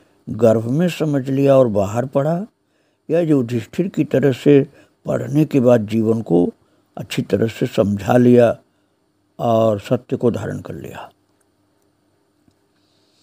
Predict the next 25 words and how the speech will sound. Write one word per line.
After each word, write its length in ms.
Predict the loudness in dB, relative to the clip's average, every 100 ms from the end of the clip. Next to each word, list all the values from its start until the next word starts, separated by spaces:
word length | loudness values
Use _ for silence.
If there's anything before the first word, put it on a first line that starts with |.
| _ _ _ _ _ _ _ -8
तो 760 | -2 -2 -2 -4 -6 -8 -10 -18 -20 -20 _ _ _ _ _ _ _ _ _ _ _ _ _ _ _
कबीरदास 600 | -10 -4 -4 -2 -4 -4
जी 100 | -6
के 120 | -2 -4
प्रश्न 440 | -2 -6 -2 -6
पर 180 | -2 -2
कुछ 300 | -2 -6 -6
देर 220 | 2 2 4
तक 240 | 0 -2
विचार 400 | -8 -6 2 2
किया 240 | 0 -6 -8
पद्मनाभ 600 | -8 -10 -8 -8 -8 -10
जी 100 | -16
ने 260 | -16 -20 _ _ _ _ _ _ _ _ _ _ _ -16
और 120 | -10
बोले 340 | -8 -6 -4 -4
कि 160 | -2
"महाराज, 600 | -4 -4 -6 -8 -8 -12 -16 _ _ _ _ _ _ _ _ _ _ -8
मैंने 500 | -4 0 2 2 2
न 260 | 0 -2
तो 200 | 0 -2
समझ 420 | -2 -2 0 0
कर 160 | 0 -6
पढ़ा 280 | -6 -10 -12
है 280 | -12 -10